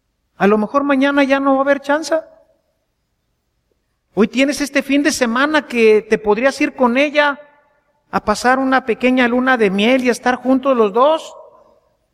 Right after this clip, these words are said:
O sea, aprovechala. A lo mejor mañana vas a estar enfermo. No te vas a poder mover. A lo mejor mañana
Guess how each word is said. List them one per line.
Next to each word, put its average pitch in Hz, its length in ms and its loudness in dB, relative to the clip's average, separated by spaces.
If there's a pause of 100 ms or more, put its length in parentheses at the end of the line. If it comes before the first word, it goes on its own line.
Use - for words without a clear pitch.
O - 20 -20
sea, 226 120 -8
aprovechala. 349 920 0 (920)
A 202 100 0
lo 240 100 4
mejor 233 280 2
mañana 277 360 0
vas 277 160 0
a 277 40 -8
estar 262 200 0
enfermo. 254 720 2 (960)
No 196 140 -4
te 233 80 0
vas 233 180 0
a 233 100 -4
poder 220 280 2
mover. 208 440 0
A 233 100 0
lo 247 100 -2
mejor 285 300 -2
mañana 330 580 0